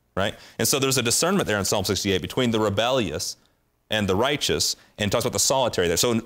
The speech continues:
Isaiah thirty-five, the wilderness and the solitary place, those who are cast out in the wilderness, those who are solitary are gonna rejoice now because the desert's gonna blossom as a rose. They're gonna have a family because this remnant comes together, right? This nation comes together.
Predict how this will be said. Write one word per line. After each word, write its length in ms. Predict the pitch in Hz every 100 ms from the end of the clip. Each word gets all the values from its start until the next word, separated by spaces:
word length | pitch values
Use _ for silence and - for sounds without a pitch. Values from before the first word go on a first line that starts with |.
| -
Isaiah 220 | 120 139
thirty-five, 480 | 135 117 - 151 131
the 60 | 110
wilderness 420 | 117 151 151 135
and 80 | 120
the 40 |
solitary 480 | - 139 135 117 92
place, 220 | - 95
those 260 | - 151 156
who 140 | 139
are 80 | 117
cast 460 | - 151 156 - 139
out 100 | 135
in 80 |
the 60 | 123
wilderness, 560 | 123 107 85 85 - - _ _
those 220 | 123 131
who 80 | 139
are 80 | 117
solitary 640 | - 156 139 107 107 87
are 40 | 98
gonna 140 | 113
rejoice 540 | 110 101 120 120 120 98
now 200 | 85 76
because 380 | 87 101 95 87
the 60 |
desert's 320 | 95 110 120
gonna 140 | - 95
blossom 380 | 101 104 - 123
as 100 | 123
a 40 |
rose. 380 | 104 90 90 - - -
They're 80 | 117
gonna 180 | 117 101
have 280 | 110 139 120
a 80 |
family 640 | 101 - 101 87 82 82 95 - _ _ _ -
because 120 | 104
this 160 | 98
remnant 240 | 104 110 -
comes 200 | 101 87
together, 400 | 85 85 76 95 _ _ _
right? 160 | 90 -
This 140 | -
nation 320 | 101 113 104
comes 200 | 87 82
together. 380 | 80 76 76 98